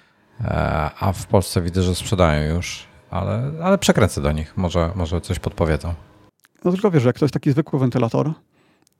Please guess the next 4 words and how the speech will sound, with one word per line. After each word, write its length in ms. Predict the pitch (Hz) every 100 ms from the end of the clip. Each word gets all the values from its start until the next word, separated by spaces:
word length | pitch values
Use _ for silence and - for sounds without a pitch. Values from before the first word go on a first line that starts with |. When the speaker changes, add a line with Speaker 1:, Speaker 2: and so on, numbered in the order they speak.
| _ 151 135 131
Speaker 2:
w 40 | 127
sensie, 260 | 143 131 135 131 131 131 131 - - - _ _
mm, 240 | 160 160 151 - - -
w-, 80 | _